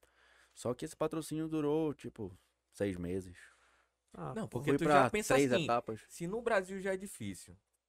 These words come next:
Speaker 3: aqui no Amazonas, então, que é
Speaker 1: Sim.
Speaker 3: qualquer esporte, mano.
Speaker 1: Sim.
Speaker 2: É,
Speaker 3: É
Speaker 2: aqui é
Speaker 3: difícil,
Speaker 2: qualquer
Speaker 3: aqui
Speaker 2: esporte.
Speaker 3: é
Speaker 1: É difícil.
Speaker 3: difícil.
Speaker 1: É
Speaker 2: Aqui é qualquer
Speaker 1: difícil.
Speaker 2: esporte mesmo.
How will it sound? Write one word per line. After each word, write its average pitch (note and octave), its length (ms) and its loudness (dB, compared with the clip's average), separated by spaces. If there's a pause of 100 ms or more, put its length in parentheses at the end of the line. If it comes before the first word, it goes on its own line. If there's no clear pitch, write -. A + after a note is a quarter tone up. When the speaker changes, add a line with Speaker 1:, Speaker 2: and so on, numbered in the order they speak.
(760)
Speaker 3:
aqui B2 320 -8
no A#3+ 80 -6
Amazonas, D3 540 -4
então, C3 420 -6
que - 80 -8
é C3+ 40 -4
Speaker 1:
Sim. A#2+ 60 -2
Speaker 3:
qualquer A2 300 -2
esporte, - 600 0
mano. F2+ 160 -8
Speaker 1:
Sim. F#2 300 -2
Speaker 2:
É, E3+ 80 0
Speaker 3:
É D#3+ 40 2
Speaker 2:
aqui E3+ 160 -2
é - 20 0
Speaker 3:
difícil, - 20 -12
Speaker 2:
qualquer F3 240 0
Speaker 3:
aqui F3+ 80 0
Speaker 2:
esporte. D#3+ 220 0
Speaker 3:
é E3+ 100 2
Speaker 1:
É C3+ 40 0
difícil. A2 300 -2
Speaker 3:
difícil. F#3 280 -10
Speaker 1:
É - 40 -10
Speaker 2:
Aqui - 100 -8
é - 40 -4
qualquer D#3 260 -8
Speaker 1:
difícil. E3+ 200 -4
Speaker 2:
esporte D3+ 180 -8
mesmo. C3 200 -12